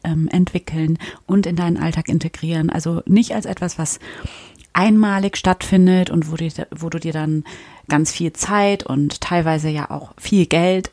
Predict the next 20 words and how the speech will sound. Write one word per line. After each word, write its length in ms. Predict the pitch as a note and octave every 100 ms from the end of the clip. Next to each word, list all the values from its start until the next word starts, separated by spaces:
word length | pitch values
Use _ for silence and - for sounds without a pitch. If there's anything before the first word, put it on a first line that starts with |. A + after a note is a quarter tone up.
| -
für 340 | - F#3 E3
freischaufeln 680 | - - D3 - E3 - E3
musst, 460 | E3 A3 - - - - - -
wie 100 | -
so 120 | D#3
ein 80 | D#3+
Seminar 640 | C#3+ D3+ D3+ F#3+ A3 A3+
oder 140 | - C3+
ein 180 | C3+ C#3
Workshop, 560 | F3+ G3+ - G3+ - - _ _ _ _ _ _ _ - -
was 160 | - D#3+
natürlich 600 | F3+ - A#3+ B3 G#3 -
auch 160 | F3 F3
total 600 | F3 - - G#3+ A#3 G3
seinen 320 | F3+ E3+ D#3+
Wert 300 | E3 A3 A#3+
hat, 120 | F3
auf 120 | - -
jeden 260 | G3 F3+
Fall. 340 | - F#3+ F3